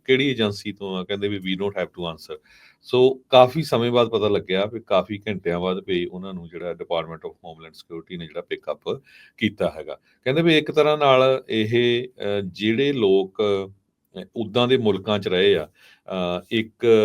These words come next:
ਮੈਰੀਅਨ ਹਰਸ਼ ਕਰਕੇ ਆ, ਉਹ ਰੋਮਾਨੀਆ ਤੋਂ ਆ, ਉਹ ਕਹਿੰਦੀ ਵੀ "ਮੇਰਾ ਚਾਈਲਡਹੁੱਡ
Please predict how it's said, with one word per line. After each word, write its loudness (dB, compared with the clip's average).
ਮੈਰੀਅਨ 2
ਹਰਸ਼ -4
ਕਰਕੇ -2
ਆ, -2
ਉਹ -6
ਰੋਮਾਨੀਆ -4
ਤੋਂ -8
ਆ, -8
ਉਹ -14
ਕਹਿੰਦੀ -10
ਵੀ -12
"ਮੇਰਾ -2
ਚਾਈਲਡਹੁੱਡ -2